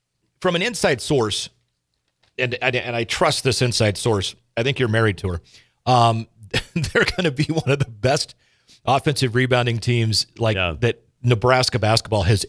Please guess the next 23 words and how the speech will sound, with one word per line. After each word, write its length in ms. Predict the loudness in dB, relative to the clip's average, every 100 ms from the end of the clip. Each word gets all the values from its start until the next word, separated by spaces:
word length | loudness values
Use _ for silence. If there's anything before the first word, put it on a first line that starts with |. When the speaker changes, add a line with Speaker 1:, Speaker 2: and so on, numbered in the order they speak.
| -4
Speaker 1:
ever 280 | -2 0 -2
Speaker 2:
Yeah, 100 | 0
Speaker 1:
seen. 60 | 0
Speaker 2:
my 120 | 2
wife 260 | 2 0 0
had 160 | -4
a 80 | -4
chance 320 | -4 -4 -4
to 80 | -4
go 100 | -4
to 140 | -4
a 60 | -4
practice 420 | -4 -4 -4 -6
the 100 | -4
other 120 | -4
day, 240 | -4 -6 -4
and 140 | -6
it 120 | -8
just 220 | -8 -6 -4
says 260 | -6 -6 -8
they're, 220 | -8 -10 _
they're 140 | -8 -8
really 680 | -6 -4 -2 -2 -4 -8